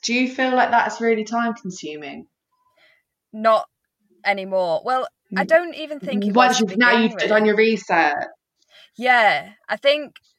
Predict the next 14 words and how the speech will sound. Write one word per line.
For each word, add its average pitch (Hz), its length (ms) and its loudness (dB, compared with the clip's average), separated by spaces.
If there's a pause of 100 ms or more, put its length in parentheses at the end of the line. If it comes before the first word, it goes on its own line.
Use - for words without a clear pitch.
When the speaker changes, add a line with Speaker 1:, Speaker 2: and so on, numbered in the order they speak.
Speaker 2:
one 240 200 -4
thing 226 160 -10
that 196 140 -10
scares 202 340 -2
people 220 380 -14
all 175 180 -8
the 170 100 -12
time 175 500 -10
is 156 380 -14 (760)
everyone's 202 480 -2
got 208 200 -2
a 180 140 -10
goal 185 360 -2
of, 180 220 -8